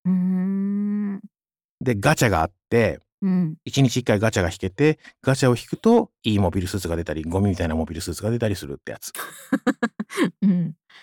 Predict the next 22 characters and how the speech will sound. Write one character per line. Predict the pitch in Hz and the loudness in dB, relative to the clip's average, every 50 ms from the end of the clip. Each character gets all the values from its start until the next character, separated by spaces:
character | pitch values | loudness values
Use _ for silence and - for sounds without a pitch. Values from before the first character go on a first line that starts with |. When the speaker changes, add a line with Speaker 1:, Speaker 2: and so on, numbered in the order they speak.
| _ _ _ - | _ _ _ -4
Speaker 2:
な | 85 85 | -4 -2
か | 85 98 95 | -2 0 0
な | 95 92 | 0 0
か | 90 101 | 2 2
い | 104 | 4
い | 104 | 4
の | 101 92 | 4 4
出 | 85 95 98 | 4 4 4
ね | 98 92 | 4 4
え | 87 | 2
よ | 80 76 | 2 0
な、 | 80 82 85 85 82 | 0 0 0 0 -2
み | 78 | -2
た | 71 64 | -6 -10
い | - | -14
な | - | -16
さ。 | - - _ _ _ _ - | -20 -20 _ _ _ _ -6
Speaker 1:
あ | 170 170 175 170 160 156 151 147 147 156 | -4 -2 -2 -2 -4 -6 -8 -10 -12 -8
ー、 | |
ス | - - - 196 | -8 -6 -2 -2
マ | 269 381 | -2 -2
ホ | 480 | -2